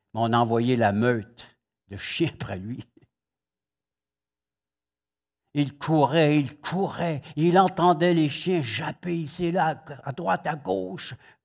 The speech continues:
dans tous les sentiers, dans la forêt.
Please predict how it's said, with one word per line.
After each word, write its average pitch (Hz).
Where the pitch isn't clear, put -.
dans 143
tous 285
les 190
sentiers, 180
dans -
la 170
forêt. 190